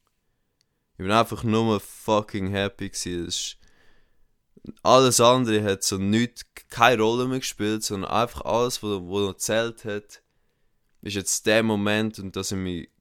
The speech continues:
genial fühle und dass ich es so extrem geniesse, zum da draussen zu sein, beziehungsweise zum, die Möglichkeit habe, zum da draussen zu sein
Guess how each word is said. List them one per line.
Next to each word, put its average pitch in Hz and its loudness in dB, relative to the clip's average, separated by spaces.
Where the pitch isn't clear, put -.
genial 95 0
fühle 98 -6
und 98 -6
dass 98 -6
ich 92 -10
es - -6
so - -2
extrem 101 -4
geniesse, 98 -8
zum 95 -8
da 90 -10
draussen 95 -8
zu 95 -10
sein, 92 -12
beziehungsweise - -6
zum, 110 0
die 107 -10
Möglichkeit 107 -4
habe, 95 -2
zum 98 -8
da 92 -6
draussen 98 -8
zu 98 -12
sein 92 -12